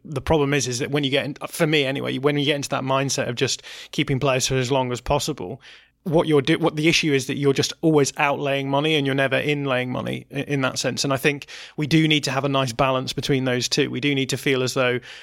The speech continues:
right, we're, we're, we're getting this money in for this player and so we can spend it on X, Y, or Z player. Because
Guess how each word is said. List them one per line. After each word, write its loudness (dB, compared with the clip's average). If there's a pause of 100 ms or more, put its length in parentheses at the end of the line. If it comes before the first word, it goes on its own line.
(200)
right, 0
we're, 2
we're, 0
we're 2
getting 0
this -2
money 0
in -4
for -4
this 0
player 0
and -2
so 0
we -2
can -4
spend 0
it -4
on -4
X, -6
Y, 2
or 0
Z 2
player. -6
Because 0